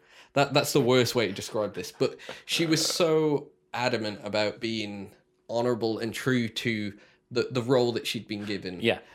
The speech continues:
Speaker 1: And it was good to see because it, I,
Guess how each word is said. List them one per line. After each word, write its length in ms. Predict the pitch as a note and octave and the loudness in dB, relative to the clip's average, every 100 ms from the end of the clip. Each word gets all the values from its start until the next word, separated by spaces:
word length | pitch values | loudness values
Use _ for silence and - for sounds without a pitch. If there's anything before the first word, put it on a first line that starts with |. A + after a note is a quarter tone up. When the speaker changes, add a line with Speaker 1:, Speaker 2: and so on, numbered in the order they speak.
| - | -6
Speaker 1:
And 180 | A#2 A#2+ | -4 -2
it 240 | - B2+ | -4 -6
was 140 | C3+ B2 | -6 -4
good 200 | D#3 C#3+ | -6 -6
to 80 | |
see 380 | - - D3+ C3+ | -6 -4 -2 -2
because 380 | G2+ G#2 B2 G#2+ | -4 -6 -6 -2
it, 220 | C3+ - - - - - _ _ _ - | -4 -4 -12 -10 -10 -12 _ _ _ -8
I, 300 | B2 C#3 | -2 -2